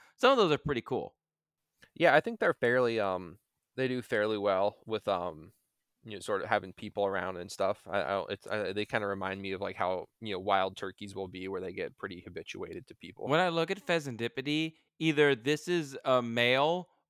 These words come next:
Speaker 1: or if it's somehow, like, obviously they don't tell you male or female for most of the, no, it's a hundred percent male. It's already on the gender ratio, so we know.
Speaker 2: So
Speaker 1: It's a
Speaker 2: we know, I mean,
Speaker 1: male.
Speaker 2: that, that makes sense,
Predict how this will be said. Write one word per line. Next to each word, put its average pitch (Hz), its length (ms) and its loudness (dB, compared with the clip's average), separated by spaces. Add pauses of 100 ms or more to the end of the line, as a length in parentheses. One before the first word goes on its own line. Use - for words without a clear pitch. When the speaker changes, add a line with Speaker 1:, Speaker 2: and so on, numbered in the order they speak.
Speaker 1:
or 139 160 8
if 135 100 2
it's - 160 -4
somehow, 175 380 2
like, 143 200 4
obviously 151 400 4
they 131 140 2
don't 127 200 2
tell 127 160 0
you 127 100 2
male 120 280 2
or 113 40 -4
female 117 380 -2
for 123 140 -10
most 127 220 2
of 120 60 -12
the, 143 200 2
no, 190 220 12
it's 160 120 4
a 151 60 4
hundred 147 240 2
percent 135 280 -2
male. 120 300 2 (140)
It's 120 160 -4
already 135 260 4
on 123 80 0
the 117 60 -8
gender 110 280 -4
ratio, 90 360 -8
so 110 120 -12
we 156 80 -4
know. 254 260 0 (360)
Speaker 2:
So - 80 -14
Speaker 1:
It's - 20 -
a - 20 0
Speaker 2:
we 139 80 4
know, 156 100 8
I 151 100 10
mean, 160 80 6
Speaker 1:
male. 165 120 10
Speaker 2:
that, 165 120 -6
that 147 160 8
makes 139 220 2
sense, 131 340 2